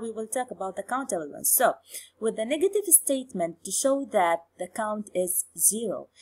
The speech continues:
إذا أنا بستخدمها بالجمل المنفية لحتى أبين إنه عدد الأشخاص،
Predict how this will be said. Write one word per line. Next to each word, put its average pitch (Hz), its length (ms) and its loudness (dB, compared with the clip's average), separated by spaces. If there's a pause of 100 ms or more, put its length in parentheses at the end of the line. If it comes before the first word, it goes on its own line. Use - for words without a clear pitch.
(180)
إذا 185 140 0
أنا 262 160 -2
بستخدمها 226 840 2 (1300)
بالجمل 214 720 -2
المنفية 190 560 -4
لحتى - 320 -4
أبين 240 380 0
إنه 170 160 -6
عدد 233 260 4
الأشخاص، - 760 6